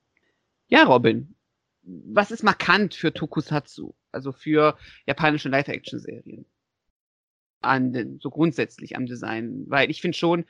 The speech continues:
sie unterscheiden sich ja schon sehr deutlich von anderen Superhelden, wie die von Marvel oder die von,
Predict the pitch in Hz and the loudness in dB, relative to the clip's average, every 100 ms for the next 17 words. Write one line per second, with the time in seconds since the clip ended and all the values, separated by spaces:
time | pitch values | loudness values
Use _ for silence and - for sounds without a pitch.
0 | - - - - 175 156 - 147 185 190 | -14 -20 -4 4 6 6 6 6 4 0
1 | 175 165 - 160 185 190 143 139 160 180 | -2 -4 0 0 2 -2 -2 4 6 6
2 | 147 151 160 151 151 - 135 113 165 196 | 4 2 2 2 2 0 -2 0 0 0
3 | 202 185 - 175 170 175 170 170 151 135 | -4 -6 -4 -2 0 0 -2 -6 -6 -8
4 | 143 135 135 131 131 127 127 131 135 139 | -8 -6 -4 0 2 2 6 8 8 8
5 | 151 143 135 135 131 127 - 127 127 | 8 6 6 2 0 -4 -2 0 0